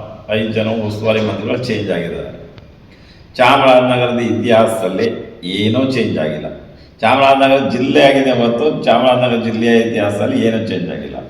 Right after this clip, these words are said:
ಯಾವುದೇ ಉಸ್ತುವಾರಿ ಮಂತ್ರಿಗಳು ಬಂದವರು, ಹೊರಗಡೆ ಬಂದಂಥ ಮಂತ್ರಿಗಳು ಬೇಜವಾಬ್ದಾರಿತನದಿಂದ ನಡೆದು ನಮ್ಮ ಜಿಲ್ಲೆನ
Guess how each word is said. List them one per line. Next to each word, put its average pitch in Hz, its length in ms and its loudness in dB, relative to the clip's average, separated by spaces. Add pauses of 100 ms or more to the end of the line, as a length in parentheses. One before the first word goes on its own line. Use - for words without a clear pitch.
(360)
ಯಾವುದೇ 156 380 6
ಉಸ್ತುವಾರಿ 151 460 2
ಮಂತ್ರಿಗಳು 127 440 -2
ಬಂದವರು, 101 480 -4
ಹೊರಗಡೆ 123 640 0
ಬಂದಂಥ 113 400 0
ಮಂತ್ರಿಗಳು 104 920 -4
ಬೇಜವಾಬ್ದಾರಿತನದಿಂದ 123 1300 2
ನಡೆದು 95 540 -4
ನಮ್ಮ 107 260 -4
ಜಿಲ್ಲೆನ 104 340 -2